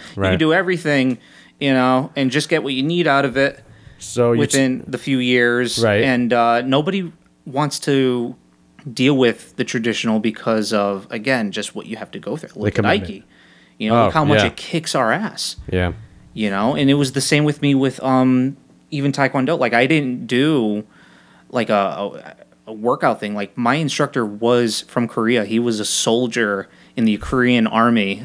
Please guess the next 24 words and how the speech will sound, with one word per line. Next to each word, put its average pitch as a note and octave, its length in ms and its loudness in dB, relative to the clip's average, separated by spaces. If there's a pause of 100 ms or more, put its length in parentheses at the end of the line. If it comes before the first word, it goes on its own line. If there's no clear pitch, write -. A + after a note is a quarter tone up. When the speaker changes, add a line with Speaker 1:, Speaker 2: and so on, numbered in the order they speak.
Speaker 1:
Like, G#2+ 360 -2
and B2 140 -2
he B2 120 0
came B2+ 280 2
over A#2+ 320 2
and G#2+ 240 2
married A2+ 640 2 (180)
a, A#2 80 -10 (200)
a A#2 60 -6
woman, A#2+ 480 2
and G#2+ 200 0
they G#2+ 100 2
had A2+ 160 2
a G#2+ 40 -4
family, A2+ 440 0
and G#2+ 120 0
he A2+ 120 -2
decided A2 340 0
to A2+ 40 0
open A2 240 -2
up A2+ 120 -4
a - 40 -8
school. A#2+ 360 -2 (600)
And G#2 520 -2